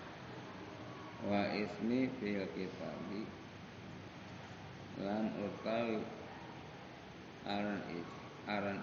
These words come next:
isun ing dalam tulisan, ariyatun iku ariyah, pinjaman. Wala aqarra bi huriyati abdin muayyanin fi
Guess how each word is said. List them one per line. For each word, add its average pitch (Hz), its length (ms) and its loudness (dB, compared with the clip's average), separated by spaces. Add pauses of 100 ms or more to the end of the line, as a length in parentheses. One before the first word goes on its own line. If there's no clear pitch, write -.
isun 110 440 2 (120)
ing 98 160 2
dalam 92 400 4
tulisan, 92 800 0 (880)
ariyatun 95 1120 2 (160)
iku 95 560 0 (1800)
ariyah, 107 560 4 (840)
pinjaman. 87 580 2 (1600)
Wala 135 560 8
aqarra 151 400 4
bi 131 160 6
huriyati 110 800 2
abdin 107 640 2
muayyanin 92 720 2 (880)
fi 104 80 0